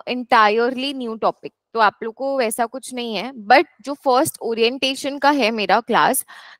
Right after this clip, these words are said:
खाली वो I will again send it on community। सब लोग कम्युनिटी पे हो ना, एक्चुएटर चैनल पे हो ना, WhatsApp में, I will share it over there।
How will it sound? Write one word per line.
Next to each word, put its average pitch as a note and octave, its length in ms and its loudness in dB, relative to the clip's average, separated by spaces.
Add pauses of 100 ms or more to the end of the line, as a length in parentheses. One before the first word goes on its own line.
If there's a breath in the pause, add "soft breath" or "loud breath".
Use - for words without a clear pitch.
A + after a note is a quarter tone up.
खाली C4 280 2
वो C4 380 2
I A#3 140 4
will A#3+ 200 2
again A3+ 280 -2
send G#3+ 220 -4
it A#3 60 -8
on B3 200 -4
community। G#3 460 -4
सब A3+ 140 -2
लोग A#3 120 -4
कम्युनिटी G#3+ 420 -2
पे A#3 120 -4
हो A#3 180 -2
ना, G#3+ 280 -6
एक्चुएटर G3+ 460 -4
चैनल F#3+ 420 0
पे A3 60 -2
हो G3+ 160 -2
ना, G3 160 -6 (340)
WhatsApp F3+ 440 2
में, A#3+ 100 -2 (480 loud breath)
I A#3+ 140 6
will C4 240 8
share B3 340 4
it B3 80 -4
over C4+ 200 2
there। A3+ 240 4